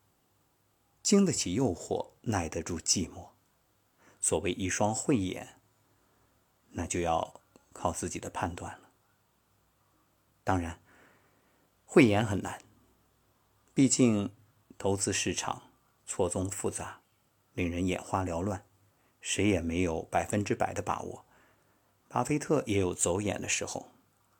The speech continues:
所以这个呢，也有运气的成分。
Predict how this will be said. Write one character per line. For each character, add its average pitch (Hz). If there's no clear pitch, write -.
所 -
以 151
这 160
个 131
呢， 104
也 95
有 92
运 110
气 -
的 -
成 98
分。 -